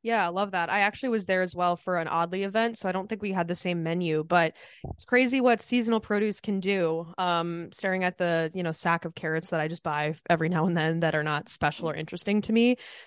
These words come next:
So, yeah, it's definitely inspiring to see people that are, um, good cooks. Uh, crazy world we live in.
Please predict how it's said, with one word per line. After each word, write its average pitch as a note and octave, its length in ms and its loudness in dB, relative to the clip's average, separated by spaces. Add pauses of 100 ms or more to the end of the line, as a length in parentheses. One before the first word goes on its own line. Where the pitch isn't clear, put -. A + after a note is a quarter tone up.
(100)
So, F#3+ 380 6
yeah, G3 260 2
it's E3 100 -4
definitely G3+ 300 -2
inspiring E3+ 480 0
to E3+ 100 -6
see F3 360 -2
people E3+ 280 -2
that D3 220 0
are, D#3 260 2
um, D3+ 300 -4
good D#3 320 -2
cooks. - 560 -6 (100)
Uh, D#3 220 0 (100)
crazy F#3+ 340 0
world E3+ 240 2
we D#3 100 -4
live C#3 180 -6
in. C#3+ 200 -10